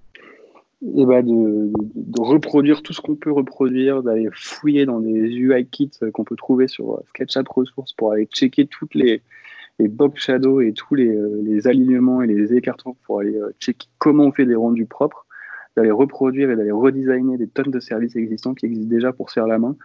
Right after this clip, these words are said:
et de produire en masse parce que c'est que en produisant qu'on arrive à, à avoir du, des skills sur, sur ces sujets-là. Donc, euh, il ne faut pas hésiter à produire et à veiller et d'aller suivre, euh, plein de gens qui, qui, qui,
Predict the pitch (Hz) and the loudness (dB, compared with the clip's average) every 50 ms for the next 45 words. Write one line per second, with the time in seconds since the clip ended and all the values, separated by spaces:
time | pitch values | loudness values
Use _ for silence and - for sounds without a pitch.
0 | - - - - - _ _ 113 113 113 117 113 - - - - 131 123 131 143 | -20 -20 -20 -20 -20 _ _ -4 0 0 0 -2 -2 -6 2 2 2 4 4 2
1 | 147 139 120 107 107 113 117 123 127 123 - - 127 - - - - - 117 - | 0 0 0 -2 0 0 0 0 -2 -6 -8 -10 -12 -10 -10 -12 -12 -12 -12 -12
2 | - - 143 135 - - 123 123 123 117 127 127 - 113 113 110 110 117 123 120 | -10 -8 -8 -10 -6 -6 -4 -4 -2 -4 -4 -4 -4 -4 -4 -2 -2 -2 -2 -2
3 | 107 107 107 - - - - - - - _ _ _ - 113 113 117 127 123 123 | -2 -4 -8 -10 -16 -18 -18 -18 -20 -20 _ _ _ -2 0 2 2 2 0 0
4 | 123 117 - - 127 120 113 - - 120 127 127 - 123 113 110 110 110 - - | -2 -6 -6 -2 -2 -2 -2 -2 -2 -2 -2 -2 0 0 2 2 2 0 0 -4
5 | 117 - - 110 - - 123 117 113 113 120 123 120 113 107 - - 113 107 107 | -6 -4 -4 -6 -4 -2 0 0 2 2 2 0 -2 -4 -6 -6 -6 -6 -4 -4
6 | 107 104 104 - - - - - 120 117 117 113 120 131 131 113 - - - - | -4 -4 -4 -4 -6 -6 -2 0 0 0 0 -2 0 0 0 0 0 -4 -2 -2
7 | 120 117 120 127 127 123 110 107 101 101 104 113 120 120 120 123 127 123 _ - | 0 0 2 0 0 2 0 -2 -2 -2 2 2 2 4 4 2 0 0 _ -16
8 | - - - - _ _ - - 113 117 107 107 107 101 101 101 101 - - - | -20 -20 -20 -20 _ _ -4 -2 0 2 2 2 0 0 -2 -4 -6 -8 -4 -2
9 | 139 131 123 113 107 104 104 104 107 107 104 - _ _ _ - 131 127 127 123 | -2 0 0 0 -2 -2 -2 -4 -6 -8 -12 -14 _ _ _ 2 2 4 4 4
10 | 113 107 113 117 123 120 - _ - 117 104 104 101 - - - - - - 151 | 2 2 0 -2 -2 -4 -6 _ -6 -4 -4 -4 -4 -8 -16 -20 -20 -14 -10 -8
11 | 143 147 | -8 -8